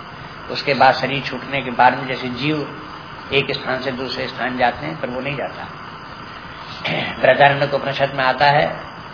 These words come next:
कि आत्मज्ञानी ब्रह्मज्ञानी व्यक्ति इनका उत्क्रमण नहीं होता। एक शब्द बोलते हैं इनका उत्क्रमण नहीं होता।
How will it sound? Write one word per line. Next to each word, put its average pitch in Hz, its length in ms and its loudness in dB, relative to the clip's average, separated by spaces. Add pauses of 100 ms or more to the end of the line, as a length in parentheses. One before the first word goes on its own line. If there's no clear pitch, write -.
(280)
कि 127 80 2
आत्मज्ञानी 131 560 4
ब्रह्मज्ञानी 131 640 2
व्यक्ति 151 580 -2 (320)
इनका 127 240 4
उत्क्रमण 165 640 6
नहीं 139 240 0
होता। 117 240 -4 (600)
एक 131 100 0
शब्द 127 240 0
बोलते 127 340 0
हैं 135 140 -2
इनका 135 140 -2
उत्क्रमण 151 500 4
नहीं 139 200 2
होता। 120 260 -4